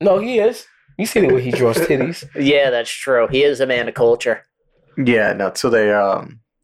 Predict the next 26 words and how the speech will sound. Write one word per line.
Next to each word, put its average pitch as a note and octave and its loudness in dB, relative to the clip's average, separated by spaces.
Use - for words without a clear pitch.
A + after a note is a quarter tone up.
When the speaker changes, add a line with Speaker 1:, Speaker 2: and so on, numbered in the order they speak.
Speaker 3:
and B2+ 0
I C3+ 0
knew B2+ -2
this G#2 -4
was G2+ -8
gonna E2 -6
happen G2+ -4
with, A2 -2
like, A2 0
the A2 -10
newest B2 0
episode B2 -2
of - -2
Egghead A#2 -2
that G#2+ 0
just A2 -10
aired G#2+ 0
on A2+ -4
Saturday. A#2+ -2
Um, G#2 -2
it's A#2+ 0
the B2 0
one A2+ 0
where, G#2+ 0
like, F#2+ -2
Bonnie G#2 -4